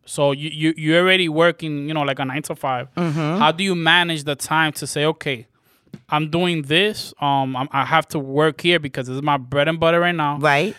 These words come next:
Speaker 1: How, and I'm transitioning to doing, you know, this oppor-, uh, uh, entrepreneurship work. How do
Speaker 2: Mm-hmm.
Speaker 1: you manage that time?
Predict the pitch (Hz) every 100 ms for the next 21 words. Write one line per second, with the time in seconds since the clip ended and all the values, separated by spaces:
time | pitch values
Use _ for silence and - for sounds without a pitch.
0 | - - 151 - 151 143 139 135 135 139
1 | 139 - 160 160 151 160 151 156 139 151
2 | 156 151 139 127 120 143 156 143 143 156
3 | 147 147 - - 139 127 - 127 _ -
4 | - 135 127 120 120 131 135 131 143 147
5 | 160 147 143 - - - 160 147 160 180
6 | 170 165 156 143 131 139 131 110